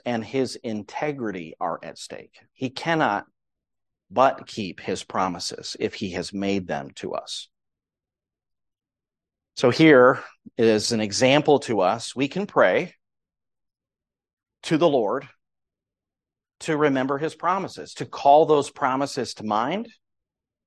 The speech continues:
and to act on the basis of what he has said. Now, again, we're not reminding God of anything in the sense that he's forgotten it, but we are asking for God to fulfill what he said that he would do.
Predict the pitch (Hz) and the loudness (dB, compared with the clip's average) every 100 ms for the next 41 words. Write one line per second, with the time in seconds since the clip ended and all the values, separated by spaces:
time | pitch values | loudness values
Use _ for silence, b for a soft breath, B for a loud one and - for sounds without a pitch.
0 | _ _ _ 123 135 127 135 120 131 151 | _ _ _ -2 -2 0 -2 0 0 0
1 | - 127 117 117 123 139 156 - 117 104 | -2 -2 -2 0 0 0 -6 -2 2 2
2 | 104 - - _ _ _ 113 113 113 95 | 2 -4 -20 _ _ _ -2 -2 -6 -10
3 | 92 156 90 90 98 104 127 110 113 127 | -2 0 0 -2 -10 -4 -4 -2 -2 -2
4 | 117 117 113 147 143 143 139 143 143 147 | -2 -2 0 0 0 2 2 2 -2 -4
5 | 147 143 151 151 107 104 120 113 - 101 | -4 -6 -6 -6 -8 -6 -6 -6 -10 -12
6 | 113 - 104 107 120 151 156 156 B B | -12 -10 -4 0 0 0 -4 -4 B B
7 | B B _ _ 117 113 143 135 123 165 | B B _ _ -4 2 2 2 0 -2
8 | - 127 104 107 113 120 117 107 104 107 | -4 -8 -10 -10 -4 0 0 -2 -6 -12
9 | 101 170 143 104 107 - _ _ _ _ | -10 0 2 2 -2 -12 _ _ _ _
10 | _ _ - 117 107 120 - 139 113 107 | _ _ -6 -4 -4 -8 -2 0 0 -4
11 | - 98 92 131 139 - | -10 -12 -10 -8 -8 -12